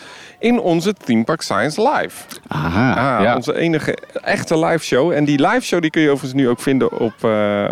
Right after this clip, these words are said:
Speaker 1: op de, ehm, op YouTube. Ehm, het is eigenlijk heel erg leuk dat die, die Magische Vallei. Als we even gaan kijken naar die Magische Vallei, dan vinden we daar een wildwaterbaan.
Speaker 2: Ja, en een, eh, een nieuwe achtbaan.
Speaker 1: Ja,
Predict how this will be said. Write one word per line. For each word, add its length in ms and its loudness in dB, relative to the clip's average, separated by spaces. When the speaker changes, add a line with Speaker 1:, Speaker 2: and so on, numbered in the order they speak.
Speaker 1:
op 220 -6
de, 100 -2
ehm, 360 0
op 160 -4
YouTube. 420 2
Ehm, 520 0
het 180 -2
is 140 2
eigenlijk 360 0
heel 280 4
erg 140 0
leuk 260 0
dat 300 0
die, 240 0
die 140 0
Magische 260 0
Vallei. 200 0
Als 120 0
we 100 2
even 200 2
gaan 160 -2
kijken 220 0
naar 100 0
die 80 2
Magische 280 -2
Vallei, 180 0
dan 100 -2
vinden 220 0
we 60 -2
daar 120 0
een 60 0
wildwaterbaan. 640 0
Speaker 2:
Ja, 380 0
en 200 0
een, 260 0
eh, 200 -2
een 100 2
nieuwe 180 2
achtbaan. 400 0
Speaker 1:
Ja, 120 0